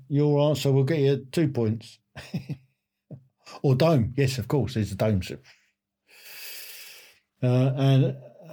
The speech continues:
says you can help her revise then. <laughs> I forgot mine. Yeah, never, ever, ever, ever get lost.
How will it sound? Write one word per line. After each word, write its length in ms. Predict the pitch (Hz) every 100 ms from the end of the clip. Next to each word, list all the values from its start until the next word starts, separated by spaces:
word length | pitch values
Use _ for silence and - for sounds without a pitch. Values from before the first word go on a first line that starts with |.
| -
says 340 | - 135 120 120 - _ - _ _ _ _ _ _
you 200 | 254 127
can 380 | 113 117 113 117
help 260 | 165 120 123
her 120 | 110
revise 580 | 110 107 113 107 104 - _
then. 260 | 90 87 -
<laughs> 1300 | - - - - - - - 190 - - - _ _
I 40 | 117
forgot 360 | - 98 92
mine. 220 | 110 110 107 _ - - - - - - _ _ _ _ _ -
Yeah, 280 | 139 135 135
never, 320 | 156 185 190
ever, 480 | 175 156 131 127 -
ever, 440 | 180 156 123 110 -
ever 260 | 139 117 110
get 200 | 131 123
lost. 480 | 117 95 - -